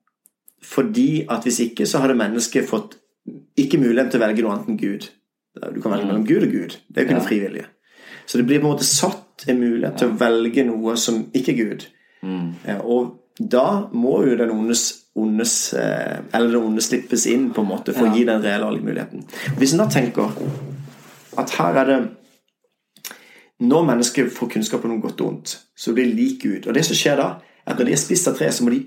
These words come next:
Speaker 1: ut av Edens hage. For da sier
Speaker 2: Kle
Speaker 1: Gud
Speaker 2: på seg først, gjør de ikke det?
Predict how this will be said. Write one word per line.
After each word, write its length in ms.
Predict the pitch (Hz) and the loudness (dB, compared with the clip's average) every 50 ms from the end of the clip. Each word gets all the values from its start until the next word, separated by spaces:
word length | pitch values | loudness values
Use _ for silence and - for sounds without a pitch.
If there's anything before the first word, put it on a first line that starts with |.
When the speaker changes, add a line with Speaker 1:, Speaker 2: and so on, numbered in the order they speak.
| 151 143 160 | -2 -2 -2
Speaker 1:
ut 180 | 170 170 - | -2 0 0
av 120 | 113 113 113 | 0 0 0
Edens 180 | 104 - - - | -2 -4 -4 -4
hage. 260 | - 98 - - - - - _ _ _ _ _ _ _ _ _ _ _ _ _ _ | -4 -4 -4 -6 -10 -10 -14 _ _ _ _ _ _ _ _ _ _ _ _ _ _
For 120 | - 123 135 | -4 -2 -2
da 40 | 139 | 0
sier 240 | - - 139 139 139 | 2 2 2 4 4
Speaker 2:
Kle 120 | 120 151 95 | 4 4 2
Speaker 1:
Gud 80 | 90 87 | 2 0
Speaker 2:
på 40 | 82 | 0
seg 120 | - 95 - | -2 -2 -2
først, 200 | - 156 151 - - | -4 -6 -6 -4 -4
gjør 80 | 120 | -4
de 60 | 113 | -2
ikke 120 | 113 123 | -2 -2
det? 40 | 196 | -4